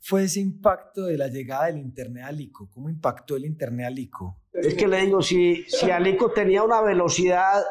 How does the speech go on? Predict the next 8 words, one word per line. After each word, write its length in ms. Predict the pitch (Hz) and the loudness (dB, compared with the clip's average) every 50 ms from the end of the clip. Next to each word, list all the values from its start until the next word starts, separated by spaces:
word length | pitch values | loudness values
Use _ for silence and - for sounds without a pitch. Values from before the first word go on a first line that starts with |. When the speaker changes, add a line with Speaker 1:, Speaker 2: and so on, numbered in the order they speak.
| - - | -4 0
Speaker 2:
única, 640 | 196 214 226 240 240 220 233 226 220 208 190 - - _ _ _ - | 2 2 4 4 2 0 0 2 2 2 0 -2 -6 _ _ _ 0
el 180 | 170 170 170 | 2 2 2
Internet 440 | 165 143 - 175 160 160 165 175 175 | 2 2 0 0 2 4 4 4 4
lo 120 | 160 190 190 | 4 4 2
disparó, 720 | 185 - - 160 151 185 247 139 135 - - - - _ | 2 0 0 0 2 2 2 2 0 -2 -4 -8 -12 _
porque 200 | - 147 139 170 | -6 -4 -4 -2
es 60 | 165 | 0
que 240 | - 226 226 220 | 0 0 0 0